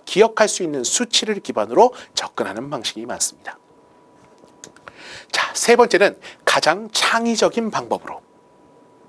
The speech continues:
이 장면 정말 유명한 장면이죠. 자, 이 장면은 바로 맥북 에어, 이 노트북의 발표, 제품 발표회였습니다. 마지막 그 제품을, 실 제품을 보여주는 그 순간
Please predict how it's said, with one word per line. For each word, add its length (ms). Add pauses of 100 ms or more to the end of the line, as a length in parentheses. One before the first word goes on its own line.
(480)
이 40
장면 220
정말 280
유명한 280
장면이죠. 520 (1080)
자, 260
이 180
장면은 480
바로 340
맥북 500 (120)
에어, 320 (180)
이 140
노트북의 720 (260)
발표, 440
제품 360
발표회였습니다. 960 (1600)
마지막 420
그 180
제품을, 480
실 280
제품을 420
보여주는 400
그 120
순간 400